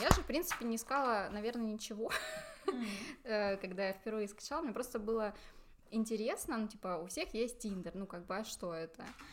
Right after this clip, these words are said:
Speaker 1: Вот, и я просто ходила, со всеми общалась. Но где-то месяца через два, а, собственно, встретила парня, с которым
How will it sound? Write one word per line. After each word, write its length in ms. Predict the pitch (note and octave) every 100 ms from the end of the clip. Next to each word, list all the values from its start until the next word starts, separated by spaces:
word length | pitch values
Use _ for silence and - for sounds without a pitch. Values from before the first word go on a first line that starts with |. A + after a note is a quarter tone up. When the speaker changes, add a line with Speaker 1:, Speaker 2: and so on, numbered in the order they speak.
| - - -
Speaker 1:
Вот, 460 | G3+ A3 G3+ F3+ F3+
и 1000 | - G3 B3 D#4 D#4 C#4 C4 A3+ G#3 G3
я 100 | B3
просто 220 | - -
ходила, 340 | - G#3 D#4 F4+
со 100 | -
всеми 280 | - C4 F#3+
общалась. 640 | E3+ - E3+ E3 E3+ - - - _ - - - - - - - - - - - _ - _ -
Но 420 | G#3 A3+ E4 E4
где-то 760 | B3 C#4 C#4+ C4 A#3 A3+ A3 G#3+ - -
месяца 400 | - A#3 C4 -
через 320 | A3+ - G3+ G3+
два, 300 | F#3 G3+ D#4 - - - - - - - - G3+
а, 800 | G#3 G#3 G3+ G3+ G3 F#3+ F#3+ G3
собственно, 320 | C4 - B3+
встретила 500 | - G#3+ A#3 A#3+ G3
парня, 380 | - G3 D#4 C#4
с 80 |
которым 760 | - F#3+ G3 B3 B3 G#3+ F3+